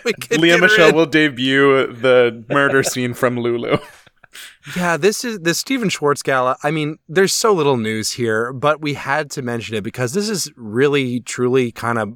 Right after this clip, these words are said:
Speaker 1: bizarre, and I
Speaker 2: It's
Speaker 1: think reflective.
Speaker 2: really baffling.
Speaker 1: I, I, I mean, I, I, I mean, I get there's a little bit of, like, you know, crossover with Stephen Schwartz into,
Speaker 2: But,
Speaker 1: like,
Speaker 2: but,
Speaker 1: he
Speaker 2: like, not Stephen Schwartz specifically.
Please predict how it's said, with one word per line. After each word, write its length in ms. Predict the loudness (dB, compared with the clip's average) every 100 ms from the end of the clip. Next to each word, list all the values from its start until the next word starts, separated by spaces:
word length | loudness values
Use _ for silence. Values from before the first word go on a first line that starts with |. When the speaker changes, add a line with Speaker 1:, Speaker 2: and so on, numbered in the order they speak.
| _
Speaker 1:
bizarre, 640 | -8 -4 -2 0 2 0
and 120 | -2
I 40 | -4
Speaker 2:
It's 180 | -4
Speaker 1:
think 40 | -4
reflective. 400 | -2 0 0 2
Speaker 2:
really 120 | 0
baffling. 680 | 0 -6 -8 -8 -10 -10 -14 -20 _ _ -8
Speaker 1:
I, 140 | -8 -4
I, 260 | -2 -2 -4
I 140 | -2 0
mean, 360 | 0 -2 -6 _ _ _ -8
I, 440 | -6 -4 -4 -4 -6
I, 100 | -6
I 20 | -2
mean, 180 | -4 -2
I 60 | -4
get 260 | -2 -2
there's 300 | 0 0 -2 -2
a 80 | -2
little 300 | 0 0 0
bit 160 | -2
of, 100 | -2
like, 360 | -4 -4 -6 -20 -14
you 140 | -8
know, 240 | -4 -4 -4
crossover 580 | -2 -2 -2 -4 -2
with 120 | -4 -4
Stephen 260 | -6 -6
Schwartz 440 | -6 -2 0 0 -4
into, 240 | -4 0
Speaker 2:
But, 60 | 2
Speaker 1:
like, 160 | 0 -6 -6
Speaker 2:
but, 80 | -4
Speaker 1:
he 80 | 0
Speaker 2:
like, 160 | -2 -4
not 520 | -4 0 2 0 -2
Stephen 380 | -8 -6 -4 -2
Schwartz 400 | 0 0 0 -4
specifically. 760 | -6 -6 -10 -12 -12 -12 -10